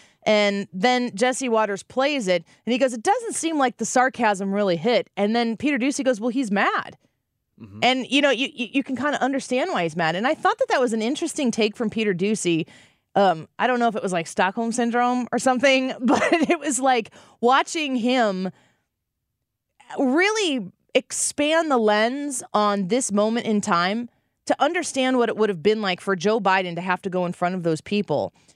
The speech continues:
Speaker 1: and answer to a report. Uh, I'm trying to think of things that were as embarrassing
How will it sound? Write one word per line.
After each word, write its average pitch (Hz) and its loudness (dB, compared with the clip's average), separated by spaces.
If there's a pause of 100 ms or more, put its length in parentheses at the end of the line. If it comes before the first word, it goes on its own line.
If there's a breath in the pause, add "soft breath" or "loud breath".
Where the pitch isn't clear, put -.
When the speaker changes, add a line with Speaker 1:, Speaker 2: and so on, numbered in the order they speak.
(140 soft breath)
Speaker 1:
and 190 2
answer 226 0
to 202 0
a 202 0
report. 190 0 (480 soft breath)
Uh, 180 4
I'm 214 -6
trying 320 -2
to 294 -4
think 240 -4 (340)
of 202 2 (680)
things 262 0
that 208 2
were 196 2
as 220 2
embarrassing 196 -2